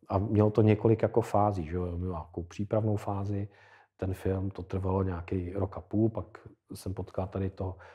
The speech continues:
člověka, který pomohl s těma financema, ten vydržel teda rok a půl potom, jako u toho filmu. No a tím, že ten film skončil v tím, jako že on odešel od toho,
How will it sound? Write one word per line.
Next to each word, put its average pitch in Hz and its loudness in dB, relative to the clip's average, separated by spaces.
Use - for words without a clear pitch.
člověka, 101 0
který 95 0
pomohl 92 -2
s - -16
těma 85 -6
financema, 120 -2
ten 95 2
vydržel 95 4
teda 90 0
rok 82 -2
a 110 4
půl 120 4
potom, 120 0
jako 107 -2
u 98 -2
toho 107 0
filmu. 117 0
No 113 0
a 110 4
tím, 123 2
že 123 2
ten 123 -2
film 120 0
skončil 117 0
v - -4
tím, 117 6
jako 113 2
že 107 6
on 98 2
odešel 117 2
od 110 -2
toho, 127 -4